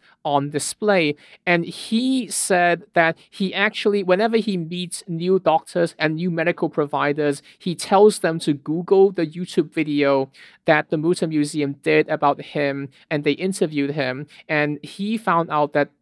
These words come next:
the Mutter Museum had unlisted all their videos when he went to a doctor, and then he couldn't find the video anymore. Um, and, and so he was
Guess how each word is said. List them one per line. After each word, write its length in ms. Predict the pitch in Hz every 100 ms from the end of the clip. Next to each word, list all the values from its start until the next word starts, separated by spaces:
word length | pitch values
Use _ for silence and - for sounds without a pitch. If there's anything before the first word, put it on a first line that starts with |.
| _ -
the 240 | 160 151
Mutter 300 | 156 185 185
Museum 380 | 165 156 160 151
had 200 | 151 139
unlisted 520 | 156 156 160 160 170
all 180 | 151 160
their 140 | 160 143
videos 500 | 151 147 143 143 139 - -
when 180 | 151
he 160 | 156 156
went 240 | 147 151
to 160 | - 147
a 40 |
doctor, 420 | 139 135 - 156 135
and 160 | 151 143
then 220 | 143 147
he 140 | 147
couldn't 220 | 143 147 139
find 260 | 139 135
the 80 | 139
video 320 | 147 147 139
anymore. 640 | 135 139 139 135 117 101 - - -
Um, 200 | 156 143 143
and, 140 | 151
and 120 | 160
so 120 | 151 170
he 260 | 160 160
was 380 | 156 151 147 143